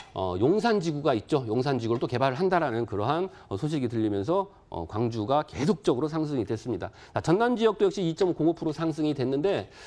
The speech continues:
어, 전남 지역을 살펴보게 되면 이쪽 지역에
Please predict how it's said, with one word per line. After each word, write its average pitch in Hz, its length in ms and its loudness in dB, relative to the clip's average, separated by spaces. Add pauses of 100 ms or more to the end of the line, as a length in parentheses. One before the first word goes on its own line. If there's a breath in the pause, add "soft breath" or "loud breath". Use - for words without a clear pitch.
(160 loud breath)
어, 131 100 2
전남 247 420 2
지역을 208 760 2
살펴보게 180 480 0
되면 139 420 0
이쪽 135 320 -2
지역에 156 640 0